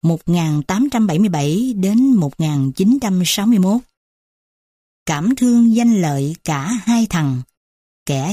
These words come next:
chống người chèo bộ xí xăng." Anh thử hình dung cái bộ vó của cả hai thằng đó,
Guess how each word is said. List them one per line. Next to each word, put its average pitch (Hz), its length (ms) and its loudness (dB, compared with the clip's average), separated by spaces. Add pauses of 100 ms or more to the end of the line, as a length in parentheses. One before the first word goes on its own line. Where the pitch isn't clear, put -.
chống 208 340 0
người 170 360 2
chèo 139 500 -4
bộ 135 420 -2
xí 208 320 0
xăng." 180 300 -2 (1400)
Anh 233 140 2
thử 190 300 0
hình 160 280 4
dung 226 280 4
cái 262 160 -2
bộ 156 200 0
vó 214 340 -2
của 190 200 -2
cả 185 140 -4
hai 220 280 -2
thằng 139 280 -2
đó, 180 300 -4